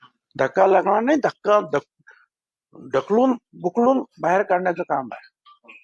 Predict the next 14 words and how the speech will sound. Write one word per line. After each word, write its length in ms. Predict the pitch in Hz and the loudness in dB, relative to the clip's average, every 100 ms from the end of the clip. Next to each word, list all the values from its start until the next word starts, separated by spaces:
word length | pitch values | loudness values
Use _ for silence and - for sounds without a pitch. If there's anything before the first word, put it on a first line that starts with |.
| _ - | _ -6
नावाला 320 | 147 190 240 | 0 2 4
ओबीसी 400 | 226 190 175 156 | 2 0 -10 -14
आहे, 100 | 107 _ _ _ _ _ _ _ _ _ _ _ - | -16 _ _ _ _ _ _ _ _ _ _ _ -6
परंतु 320 | 190 226 262 | -6 -6 -8
त्याच्यामध्ये 500 | 185 156 175 165 208 - - _ _ _ | -8 -6 -6 -6 -12 -12 -20 _ _ _
कुठलाही 540 | 214 190 247 247 285 311 | -10 -8 -2 0 2 0
फायदा 480 | - 165 165 165 | -2 -4 -2 -4
जो 120 | 147 165 | -4 -6
आहे 100 | 214 _ _ _ _ | -6 _ _ _ _
ओबीसीला 500 | 143 143 156 156 151 | -8 -4 -4 -4 -2
राजकीय 580 | 135 117 110 147 - 214 | -2 -2 -4 -6 -2 0
असेल, 300 | 202 - 240 - _ _ _ - | 0 -2 -6 -6 _ _ _ -6
शैक्षणिक 600 | - 214 220 214 208 160 | 0 2 2 -2 0 -4
असेल 300 | 147 185 | -4 -6